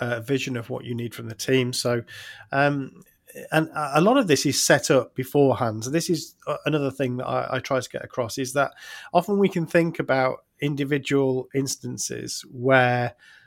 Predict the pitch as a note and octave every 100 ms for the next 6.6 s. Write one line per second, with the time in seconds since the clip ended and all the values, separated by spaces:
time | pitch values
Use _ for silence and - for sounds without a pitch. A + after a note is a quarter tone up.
0 | _ _ - B2 C3+ C3 B2 C3 B2+ A#2
1 | C3 B2 A#2+ A#2 - C3 B2+ - C3 -
2 | B2 - C3+ E3 E3+ D#3+ - - A#2 A2+
3 | A2 A2 A2+ - _ _ - B2 A#2 A2+
4 | G#2+ - D3+ C#3 C#3 C3 B2+ A2+ B2 -
5 | _ - A2 A2 B2+ C3+ C#3+ D3+ - B2+
6 | A#2 C3 B2 - C3 B2